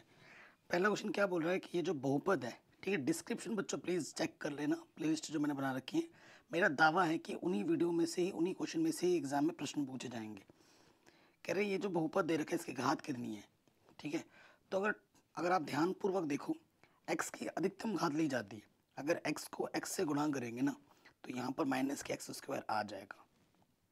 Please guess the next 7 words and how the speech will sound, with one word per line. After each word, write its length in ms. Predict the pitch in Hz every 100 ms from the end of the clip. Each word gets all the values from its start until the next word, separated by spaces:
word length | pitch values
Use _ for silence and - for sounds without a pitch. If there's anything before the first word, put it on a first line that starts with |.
| _ _ _ -
आएगा। 260 | 147 165 - - _ - - - - _
और 120 | - 208
अगर 240 | 220 226
इसको 200 | - 240
ढंग 240 | 165 147
से 80 | 147 -
पूरा 180 | 196